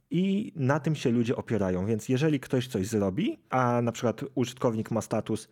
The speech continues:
"Będę za cztery godziny", no to mówi: "Stary, zrobiłem to i to, na ciebie czeka to i to, daj znać, jak skończysz". I ludzie też tam pracują właśnie asynchronicznie, pracują też w różnych strefach czasowych, bo z tego, co opowiadali jeszcze, jak te podcasty No Office i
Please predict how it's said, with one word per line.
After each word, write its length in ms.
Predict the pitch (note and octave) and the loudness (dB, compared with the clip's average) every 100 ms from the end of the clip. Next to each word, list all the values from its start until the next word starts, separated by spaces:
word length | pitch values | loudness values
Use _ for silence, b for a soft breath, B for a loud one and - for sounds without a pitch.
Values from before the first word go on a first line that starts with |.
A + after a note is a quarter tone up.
| - | 0
"Będę 320 | G#2+ B2+ A#2 | 2 4 2
za 120 | - | 0
cztery 320 | - A#2 A2 | -2 -2 0
godziny", 460 | A2 G2 G#2 G2 D#4 - | 0 -2 0 -2 -4 -6
no 100 | E4+ | -2
to 100 | F3+ | 2
mówi: 240 | D3 B2 | 2 2
"Stary, 360 | G#2 - C#3+ A2 | 0 0 2 2
zrobiłem 500 | B2+ B2 B2+ A#2 G2+ | 2 0 2 2 2
to 200 | - G2+ | 0 2
i 120 | F#2 | 0
to, 360 | - B2+ C3+ - | 0 0 0 -4
na 240 | B2 A2 | -2 0
ciebie 280 | A2 A2+ G2+ | 0 0 0
czeka 280 | - - F#2+ | 0 -2 -2
to 180 | - G#2 | 0 0
i 80 | F2 | 0
to, 240 | G#2 G#2+ - | -2 -4 -4
daj 240 | G#2 A2 | 0 0
znać, 240 | G#2+ G2 - | 2 -2 -2
jak 140 | F2+ | -8
skończysz". 540 | - D#2+ D2+ - - - - | -8 -8 -8 -10 -14 -14 -4
I 100 | A#3 | 0
ludzie 280 | A#3 E3 | 0 0
też 180 | C#3+ A2+ | -2 -2
tam 180 | - A2+ | -2 -4
pracują 400 | - G2+ - G2 | -2 -4 -2 -2
właśnie 420 | F#2+ F2+ - F#2+ - | 0 -4 -2 -2 -2
asynchronicznie, 840 | C3 - G#2 G#2 F2+ F2+ - B2 - | -4 -4 -2 -2 -2 -4 -4 -6 -6
pracują 400 | - B2 - B2 | -2 -2 0 -2
też 200 | A2+ G2+ | 0 -2
w 80 | G#2 | -2
różnych 360 | F#2 A#2 G2+ F2+ | 0 0 0 -4
strefach 420 | - G#2 - F#2+ | -4 -4 -4 -6
czasowych, 560 | G2+ - F2 F#2+ F3+ C#3+ | -6 -4 -6 -2 -4 -4
bo 400 | G2+ F#2 F#2 F#2+ | -2 0 0 -2
z 80 | |
tego, 240 | - - A2+ | -6 -6 -6
co 180 | - F#2+ | -4 -6
opowiadali 600 | - F#2+ G2+ G#2+ E3 C#3 | -6 -6 -4 -2 -2 -2
jeszcze, 240 | A2+ - | -4 -4
jak 120 | G2+ | -6
te 140 | - G#2+ | -4 -4
podcasty 420 | G2+ - C#3+ - | -4 -6 -6 -4
No 160 | F2+ - | -4 -4
Office 420 | G2 G#2 F#2 - | -4 -6 -10 -8
i 260 | - F#2+ | -4 -2